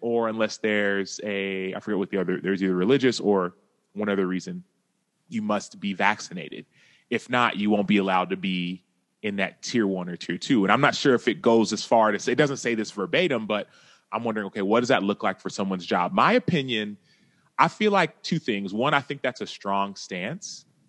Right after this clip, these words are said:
right? And even from, from, it's, as far as any league, it's the strongest stance so far, uh, in regards to, hey, if you wanna come work, you gotta be vaccinated. Like, that, in my opinion, is a really strong stance. And, and, and, you know,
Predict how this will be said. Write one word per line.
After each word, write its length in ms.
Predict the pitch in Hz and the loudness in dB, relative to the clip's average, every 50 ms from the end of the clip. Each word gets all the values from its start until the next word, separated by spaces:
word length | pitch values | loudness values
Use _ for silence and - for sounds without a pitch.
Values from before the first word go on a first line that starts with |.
| _ _ _ _ | _ _ _ _
right? 200 | 107 110 110 117 | 0 0 2 2
And 80 | 110 104 | 0 -2
even 220 | 113 107 107 98 - | 0 0 -2 -2 -6
from, 260 | - - - 104 104 90 - 98 | -8 -6 -4 -4 -2 -2 -4 -4
from, 340 | - - 98 95 92 92 - _ | -2 -2 -2 -2 -4 -6 -8 _
it's, 160 | - 107 - - | -8 -8 -8 -8
as 280 | - 80 - 101 - | -8 -8 -6 -6 -6
far 400 | - 82 76 - - - 120 104 | -6 -8 -8 -4 0 2 4 4
as 80 | 98 92 | 4 4
any 180 | 135 175 190 | 4 4 6
league, 220 | 131 113 107 104 98 | 6 6 4 4 2
it's 120 | 104 - | -2 -6
the 80 | - 110 | -8 -10
strongest 480 | - - - 113 110 110 110 110 - | -6 -2 0 0 0 0 0 -4 -4
stance 340 | - 117 107 104 104 - - | -4 -4 -4 -4 -4 -6 -8
so 220 | - - 107 101 98 | -6 -2 -2 -2 -2
far, 500 | - - 101 98 95 95 104 127 143 - _ - - - _ _ - | -2 -2 -2 0 2 2 2 0 -2 -6 _ -20 -20 -20 _ _ -2
uh, 180 | 101 104 98 87 | 2 2 4 4
in 100 | 90 104 | 4 2
regards 480 | 104 101 98 107 104 101 101 98 - - | 2 2 4 4 4 4 4 2 -2 -8
to, 220 | - - 107 101 | -8 -6 -6 -4
hey, 180 | 110 139 120 98 | -2 -2 -2 -2
if 200 | 92 98 - - | -2 -4 -6 -6
you 80 | 151 | -6
wanna 280 | 139 104 107 120 123 113 | -2 0 0 0 0 -2
come 320 | - - - 117 101 95 | -4 -4 -6 -6 -4 -2
work, 400 | 90 127 180 170 117 - _ _ _ _ _ _ | 0 0 2 2 0 -2 _ _ _ _ _ _
you 100 | - 120 | -6 -2
gotta 200 | 123 113 107 104 | 0 0 0 0
be 100 | 95 98 | -2 -2
vaccinated. 720 | 90 101 107 120 - - - 80 - 58 - - - - _ _ _ _ _ _ _ _ _ _ _ _ _ _ _ _ _ | 0 0 0 0 -2 -8 -12 -12 -14 -14 -14 -14 -16 -18 _ _ _ _ _ _ _ _ _ _ _ _ _ _ _ _ _
Like, 180 | - 110 - - | -4 -4 0 2
that, 240 | 147 165 - - _ _ | 0 0 0 -4 _ _
in 80 | 127 123 | -2 2
my 160 | 127 127 123 | 2 4 4
opinion, 300 | - - 127 110 107 104 | 2 0 -2 -2 -2 -2
is 100 | 101 87 | -2 0
a 60 | 104 | 0
really 260 | 98 110 107 98 98 | 2 4 4 4 2
strong 340 | 95 - - 107 95 92 92 | 0 -4 -4 -4 -4 -4 -6
stance. 460 | - - - 147 139 90 - - - | -8 -8 -6 -6 -4 -6 -6 -8 -8
And, 100 | 104 104 - - | -8 -6 -4 -2
and, 120 | 113 117 | -2 0
and, 260 | 117 - 117 120 117 | 0 0 -2 -2 -2
you 100 | 95 120 | 0 0
know, 160 | 113 107 104 | 0 0 -2